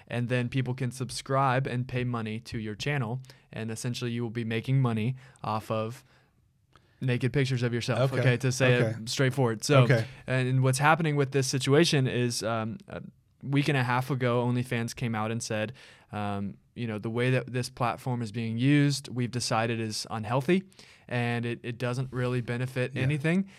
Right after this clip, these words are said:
Speaker 1: And so from now on, we are banning all types of sexual content on OnlyFans. And then the response from the rest of the world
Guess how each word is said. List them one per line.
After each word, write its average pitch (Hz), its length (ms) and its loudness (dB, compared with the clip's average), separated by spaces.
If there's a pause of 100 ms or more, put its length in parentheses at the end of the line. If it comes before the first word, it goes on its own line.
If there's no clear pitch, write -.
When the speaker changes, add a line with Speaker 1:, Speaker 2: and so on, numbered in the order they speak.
(160)
Speaker 1:
And 127 140 -2
so 131 120 2
from 127 220 -2
now 123 240 2
on, 131 180 4
we 127 120 2
are 120 100 0
banning 120 500 -2
all 117 240 -4
types 127 300 -4
of 117 100 -8
sexual 117 440 -4
content 110 560 -6
on 113 140 -6
OnlyFans. 127 680 -4 (760)
And 131 200 2
then 135 100 2
the 127 100 2
response 127 840 0 (140)
from 127 220 -2
the 120 120 0
rest 151 300 2
of 131 100 -2
the 131 80 4
world 110 320 -2